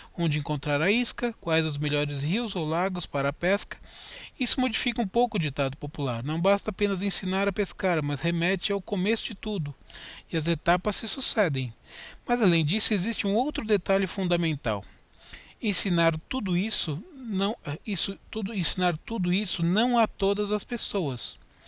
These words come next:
mas ensinar isso aos que realmente querem aprender. Isso aqui pode dar polêmica, talvez eu comente no final. A essência da educação, pelo menos a educação clássica do mundo ocidental, vem daí.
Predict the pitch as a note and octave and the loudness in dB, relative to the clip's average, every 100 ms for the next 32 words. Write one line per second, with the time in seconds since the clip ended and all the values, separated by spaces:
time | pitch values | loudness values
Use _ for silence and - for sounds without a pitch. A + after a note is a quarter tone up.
0 | - - - - F#3+ F#3 - E3+ D#3 D#3 | -12 -12 -6 2 4 4 2 2 0 0
1 | A#3 A#3 - - - D#3 - D#3+ D3 F#3 | 0 2 0 -2 0 0 0 -2 2 2
2 | G3 B3+ - - B3 B3 D#3+ C3+ C3+ C3+ | 2 0 -2 2 4 4 2 0 -2 -4
3 | C3 A#2+ G#2 - - _ _ _ - _ | -4 -6 -12 -16 -20 _ _ _ -20 _
4 | _ - _ - - - - - - G3 | _ -20 _ -18 -16 -18 -18 -20 -10 -6
5 | A3 - A#3 F3 E3 - D#3 F3 D4+ - | -6 0 2 4 4 4 4 4 2 -2
6 | F3 E3+ F3+ F#3 F3 F3 D#3+ D3 D3+ - | -2 0 0 0 0 0 2 0 -2 -4
7 | C#3 A2 - - - - - - - - | -6 -8 -10 -20 -20 -16 -14 -14 -6 4
8 | G#3+ - B3+ B3 A3 E3+ - D#3 D#3+ D#3 | 4 6 4 6 4 0 -6 2 4 4
9 | D3 C#3+ C3+ - G#3 F3 - - - - | 0 -2 0 2 2 0 -10 -20 -8 2
10 | F#3 E3+ F#3+ G3+ D3+ D#3 C#3+ D3+ C#3 D#3+ | 2 4 2 2 2 2 2 -2 -2 -4
11 | C#3+ - F3+ G3 - - - C#3 - - | -4 2 4 4 4 -2 -2 -6 -8 -18
12 | - - - D#3+ F3+ G#3 A#3 F3+ - D3 | -20 -20 -4 2 4 4 2 0 0 0
13 | C3+ B2+ F3+ F#3+ - - - - F3+ G3 | -2 0 0 0 -6 -20 -20 -4 0 4
14 | A#3+ G3 | 4 4